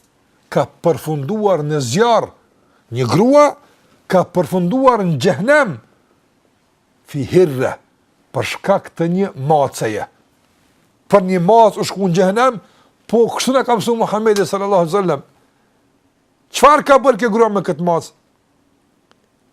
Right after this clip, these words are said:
E ka mbyll në dhomë. E ka mbyll në dhomë. Mirë po, nuk është problemi i mbylljes, por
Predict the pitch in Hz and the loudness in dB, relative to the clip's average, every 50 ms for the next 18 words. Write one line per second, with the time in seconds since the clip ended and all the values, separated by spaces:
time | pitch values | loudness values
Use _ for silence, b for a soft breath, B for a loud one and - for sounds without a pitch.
0 | _ _ _ _ _ _ _ - 139 135 - - 147 143 139 131 120 110 156 185 | _ _ _ _ _ _ _ -8 -8 -6 -4 -4 -4 -2 -2 -4 -6 -4 -4 -2
1 | 185 170 151 139 135 127 120 127 131 123 107 90 - _ _ _ _ _ _ _ | -2 -2 -2 -4 -4 -4 -4 -4 -6 -6 -8 -10 -14 _ _ _ _ _ _ _
2 | _ _ _ _ _ _ _ _ - - - 147 131 - - 147 147 143 135 127 | _ _ _ _ _ _ _ _ -14 -8 -6 -6 -4 -2 -2 -2 0 -2 -2 -2
3 | 156 233 254 247 220 202 190 185 165 160 220 226 185 120 - - _ _ _ b | 0 0 0 0 0 -2 -2 -2 0 0 0 0 0 -2 -6 -14 _ _ _ b
4 | b b b b b b b b b b b b 135 180 220 240 202 - - 180 | b b b b b b b b b b b b -2 0 0 0 0 0 2 2
5 | 180 165 170 190 175 - 269 294 - - - 254 254 247 285 277 269 269 254 233 | 2 4 2 0 -2 0 0 -2 -2 -2 -2 0 0 0 0 0 0 0 0 2
6 | 202 180 294 320 330 330 277 240 208 170 131 - - _ _ _ _ _ - 127 | 2 4 4 4 4 4 4 2 2 0 -2 -4 -10 _ _ _ _ _ -12 -12
7 | 120 | -10